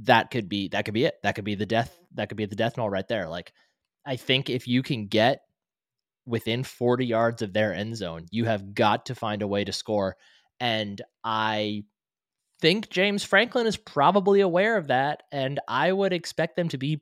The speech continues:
probably pretty aggressive on fourth down in this game, um, as long as they're on that side of the field or near, near the midfield at least. Um, but that's, you know, that's, that's where my head goes in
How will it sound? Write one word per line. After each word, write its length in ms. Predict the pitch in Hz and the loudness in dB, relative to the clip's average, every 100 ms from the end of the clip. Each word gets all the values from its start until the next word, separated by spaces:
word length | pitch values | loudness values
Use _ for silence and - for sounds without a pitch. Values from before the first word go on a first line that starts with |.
| - | -4
probably 520 | - 131 180 175 175 | 2 4 4 2 -2
pretty 280 | - 165 147 | -2 0 0
aggressive 400 | 107 123 - 175 | 0 0 0 0
on 140 | 139 | 0
fourth 280 | - 151 131 | -2 -4 -2
down 300 | 110 120 160 - | -2 -2 -6 -10
in 140 | - 165 | -6 -2
this 180 | 180 - | -2 -2
game, 300 | 190 202 254 _ - - - _ | -4 -4 -10 _ -20 -20 -20 _
um, 220 | 143 127 120 | -2 -2 -2
as 100 | 117 | 0
long 180 | 120 | 0
as 100 | 120 | 0
they're 140 | 113 117 | 2 2
on 120 | 110 | 4
that 280 | 110 107 - | 2 0 -2
side 220 | - 113 | 0 2
of 60 | 101 | 0
the 60 | |
field 280 | - 113 107 | 0 4 4
or 60 | 98 | 2
near, 500 | 101 104 104 101 98 _ | 0 0 2 0 -2 _
near 380 | 123 110 104 92 _ | -8 -6 -6 -10 _
the 80 | - | -12
midfield 500 | 117 110 101 117 113 | -6 -6 -6 -4 -4
at 80 | 95 | -4
least. 340 | 92 135 - - _ _ _ _ | -6 -8 -10 -18 _ _ _ _
Um, 420 | - 104 92 87 82 _ _ _ _ | -10 -8 -8 -10 -18 _ _ _ _
but 100 | 139 | 0
that's, 300 | 180 131 - | 0 0 -6
you 100 | 139 | -4
know, 140 | 170 | -4
that's, 300 | 160 208 - | 2 2 0
that's 280 | - 196 - | -2 -2 2
where 140 | 214 | 2
my 180 | 139 107 | 4 2
head 180 | 101 101 | 2 -2
goes 200 | 101 107 | -4 -4
in 100 | 107 | -8